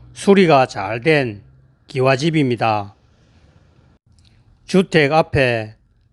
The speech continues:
넓은 청도강이 이렇게 있습니다.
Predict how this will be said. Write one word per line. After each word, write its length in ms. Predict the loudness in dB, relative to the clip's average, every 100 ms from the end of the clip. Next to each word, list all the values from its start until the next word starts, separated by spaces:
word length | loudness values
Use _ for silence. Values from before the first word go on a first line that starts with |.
| _
넓은 680 | 2 4 4 2 0 -2 -8 -8
청도강이 1000 | -2 0 0 0 0 0 0 -2 -6 -14 _
이렇게 360 | -6 -4 -4 -6
있습니다. 720 | -8 -10 -8 -4 -4 -4 -10